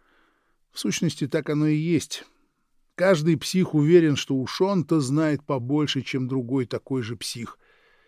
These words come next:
И такими ипподром кишмя кишит. И я среди них. Мне нравились моменты, когда расчёты сходились с реальностью, когда жизнь обретала смысл — ритм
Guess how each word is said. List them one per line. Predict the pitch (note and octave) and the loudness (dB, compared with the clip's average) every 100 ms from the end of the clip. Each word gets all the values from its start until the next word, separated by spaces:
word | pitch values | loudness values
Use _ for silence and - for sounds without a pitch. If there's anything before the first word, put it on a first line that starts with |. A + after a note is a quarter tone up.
| _ _ _ _ | _ _ _ _
И | - | -14
такими | A2 - E3+ E3 D3 | -10 0 4 6 4
ипподром | C#3 B2+ C#3 D3+ | 2 0 2 2
кишмя | C3 B2 - B2+ C3+ | 0 -4 -4 -2 -2
кишит. | - A2+ - F#2 - - _ _ _ _ _ _ - | -4 -8 -10 -12 -20 -20 _ _ _ _ _ _ -10
И | |
я | A#2 A2 G2 | -6 -4 -4
среди | - G#2+ G2 G2 | -6 -8 -12 -10
них. | F2 D#2+ - - _ _ _ _ _ _ _ _ - | -10 -12 -18 -20 _ _ _ _ _ _ _ _ -6
Мне | C#3+ A#3 | 2 6
нравились | B3+ A#3 A3 E3 | 8 8 4 2
моменты, | F#3 G#3 G#3+ E3 | 0 2 0 0
когда | F3 D#3+ F3+ | -2 0 0
расчёты | E3+ - G3+ F3+ D#3+ | 0 0 2 2 0
сходились | - D#3+ D3+ E3+ D#3+ | 0 -2 0 -2 -2
с | - | -4
реальностью, | D#3+ E3 E3 D3 C3+ - A2+ - - | -2 0 0 0 -2 -8 -14 -14 -8
когда | C#3+ D3+ C#3 | -2 2 2
жизнь | C3+ A#3 G3 C#3 G#2 - _ | 4 4 6 2 -2 -8 _
обретала | A2 A#2+ B2 D3 D3 | -8 -6 -2 0 2
смысл — | - D3 G3 - A2+ - _ _ _ - | 2 2 2 2 -4 -10 _ _ _ -2
ритм | C3+ D#3+ - | 0 0 -2